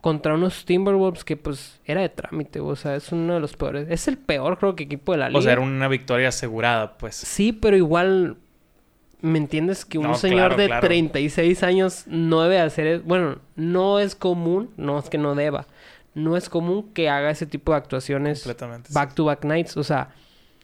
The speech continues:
Speaker 1: yo sé que, obviamente, parte de esto es por la ausencia de Davis. Pero me emociona bastante, güey, que LeBron esté jugando ese nivel tan alto, güey.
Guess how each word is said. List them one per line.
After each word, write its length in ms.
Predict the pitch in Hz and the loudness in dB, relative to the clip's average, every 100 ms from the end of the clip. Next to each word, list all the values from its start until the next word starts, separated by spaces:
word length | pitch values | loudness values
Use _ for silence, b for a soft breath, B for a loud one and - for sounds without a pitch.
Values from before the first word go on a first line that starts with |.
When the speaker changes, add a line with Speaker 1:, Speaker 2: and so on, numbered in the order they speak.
| b b b | b b b
Speaker 1:
yo 120 | - 196 | 0 2
sé 300 | - 220 226 | 4 2 2
que, 460 | 233 226 190 143 | 2 4 4 4
obviamente, 840 | 135 160 170 180 185 180 190 185 196 B B B | 4 4 4 2 0 0 0 0 -4 B B B
parte 320 | - 175 185 208 | 0 0 2 2
de 120 | 180 | 2
esto 180 | 165 196 | 0 -4
es 80 | - | -2
por 180 | 185 | 0
la 60 | 170 | 0
ausencia 420 | 139 151 139 170 | 0 -2 -2 -2
de 100 | 151 | 0
Davis. 600 | 139 165 160 - - - - b b b - | 0 0 0 -4 -12 -18 -20 b b b -2
Pero 180 | 147 | 0
me 120 | 147 151 | 2 0
emociona 560 | 151 143 - 139 151 | 0 -4 -4 -4 0
bastante, 680 | 180 151 - 156 147 139 143 | 0 -2 -4 -2 -2 -4 -6
güey, 180 | 127 135 - - - _ _ _ _ _ - B B B B | -6 -8 -14 -20 -20 _ _ _ _ _ -20 B B B B
que 100 | - | -4
LeBron 300 | 135 127 127 | -2 0 0
esté 180 | 139 - | -2 -6
jugando 360 | 147 131 135 135 | -6 -4 -4 -4
ese 160 | - | -4
nivel 260 | 143 127 131 | -4 -4 -6
tan 180 | - 127 | -8 -6
alto, 320 | 127 156 160 | -6 -4 -4
güey. 160 | 131 | -4